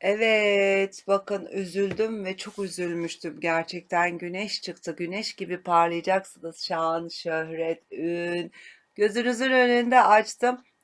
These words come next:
Çok güzel gelecekmiş bu dolunay size. Çok büyük bir sıcaklık, parlaklık, netlik, aydınlık var. Harikulade, fevkaladenin fevkinde bir,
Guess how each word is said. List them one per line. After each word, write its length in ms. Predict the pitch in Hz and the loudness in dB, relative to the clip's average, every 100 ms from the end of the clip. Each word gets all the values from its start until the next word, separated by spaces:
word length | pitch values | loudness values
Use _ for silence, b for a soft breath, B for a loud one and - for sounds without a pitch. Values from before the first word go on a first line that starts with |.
| _ - | _ -10
Çok 240 | 160 - | -10 -8
güzel 300 | 151 185 233 | -2 0 0
gelecekmiş 580 | 247 - 185 190 175 - | -2 -4 -8 -10 -12 -10
bu 340 | 165 160 143 | -12 -12 -2
dolunay 560 | 170 165 165 147 147 151 | 0 0 0 0 0 -2
size. 420 | - 156 208 233 B B | -8 -2 0 0 B B
Çok 260 | - 190 170 | -6 -6 -4
büyük 240 | 185 185 | -6 -4
bir 120 | 170 170 | -6 -6
sıcaklık, 800 | - 170 165 156 - 190 - | -10 -6 -2 -2 -4 -10 -10
parlaklık, 640 | - 160 156 156 - - - | -4 0 2 0 -4 -14 -8
netlik, 440 | 175 170 - 214 - | -8 -6 -8 -10 -4
aydınlık 720 | - 170 180 175 170 175 175 151 | 2 4 4 0 -4 -4 -6 0
var. 320 | 165 214 262 B B _ _ | 4 4 4 B B _ _
Harikulade, 1300 | 147 151 147 147 131 131 127 127 143 165 196 196 - _ | -2 0 -2 -6 -8 -6 -6 -6 0 2 4 2 -4 _
fevkaladenin 920 | - 180 196 156 151 143 131 127 123 | 2 4 4 0 -6 -4 -2 -4 -8
fevkinde 580 | - 170 165 135 151 165 | -6 -6 -6 -12 -10 -6
bir, 320 | 160 175 180 | -4 -4 -6